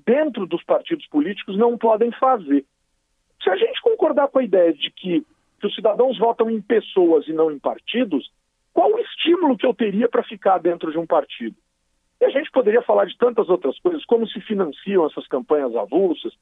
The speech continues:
como essas campanhas avulsas, ah, se alocam no horário eleitoral gratuito, por exemplo,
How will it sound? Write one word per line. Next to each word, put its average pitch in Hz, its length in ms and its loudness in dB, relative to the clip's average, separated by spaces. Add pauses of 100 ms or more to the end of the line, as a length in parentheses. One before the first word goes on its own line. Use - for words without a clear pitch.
(320)
como 262 240 2
essas 208 240 0
campanhas 190 480 2
avulsas, 160 640 0 (400)
ah, 165 160 4 (100)
se 247 80 2
alocam 190 580 2
no 170 140 0
horário 180 220 4
eleitoral 175 420 2
gratuito, 165 580 -2
por 156 220 0
exemplo, 160 560 0